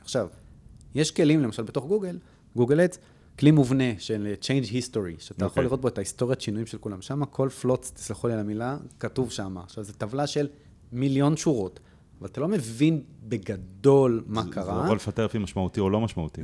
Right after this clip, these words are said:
Speaker 1: כן, מאוד קשה. יש, יש פילטרים וכאלה, אבל זה נורא מייגע. זה כשיש לך תקלה, אתה אומר, "אוקיי, בוא נראה מה קרה בשבע עשרה לינואר", וגם אז אתה רואה פתאום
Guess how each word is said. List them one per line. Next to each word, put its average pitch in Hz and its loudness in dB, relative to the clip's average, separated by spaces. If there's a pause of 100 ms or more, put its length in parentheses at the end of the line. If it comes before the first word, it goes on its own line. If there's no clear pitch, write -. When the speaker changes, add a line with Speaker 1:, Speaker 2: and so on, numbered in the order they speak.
Speaker 1:
כן, 139 4
מאוד 139 0
קשה. 143 0 (140)
יש, - 0
יש 170 -2
פילטרים 190 2
וכאלה, 151 -2
אבל 120 -2
זה 107 -4
נורא 110 -2
מייגע. 120 2
זה 160 0
כשיש - -4
לך - -8
תקלה, 240 -2 (100)
אתה 147 -2
אומר, 151 2
"אוקיי, 151 2
בוא 131 2
נראה 131 0
מה 131 0
קרה 123 -2
בשבע 117 -2
עשרה 123 -2
לינואר", 147 0
וגם 117 -4
אז 139 -2
אתה 113 -4
רואה 120 2
פתאום 151 2